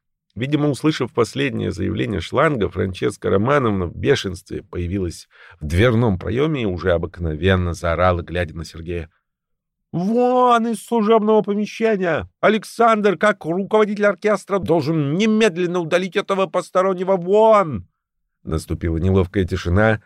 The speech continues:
Сергей разлил остаток вискаря по стаканам и мерно произнёс: "Да ладно тебе, Файка, хватит тут спектакль устраивать. Ты же не в театре. Давай выпьем за встречу, да и разойдёмся".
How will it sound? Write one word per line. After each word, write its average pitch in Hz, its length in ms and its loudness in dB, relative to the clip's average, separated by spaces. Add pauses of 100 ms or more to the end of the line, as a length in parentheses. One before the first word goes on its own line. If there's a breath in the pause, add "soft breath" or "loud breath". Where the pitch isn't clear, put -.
(180 soft breath)
Сергей 92 380 2
разлил 90 380 2
остаток 87 420 -2
вискаря 90 380 0
по 87 80 -14
стаканам 98 560 0
и - 120 -14
мерно 95 300 0
произнёс: 90 500 -4 (720)
"Да 80 140 -2
ладно 107 340 4
тебе, 98 360 0
Файка, 87 500 -4
хватит 101 440 0
тут 80 160 -8
спектакль 85 480 -4
устраивать. 73 580 -8 (260)
Ты 147 120 -4
же 120 100 -4
не 107 100 2
в 87 60 -4
театре. 90 400 2
Давай 135 260 0
выпьем 85 340 -4
за 92 140 0
встречу, 98 340 -6
да 85 140 0
и 87 80 2
разойдёмся". 73 680 -8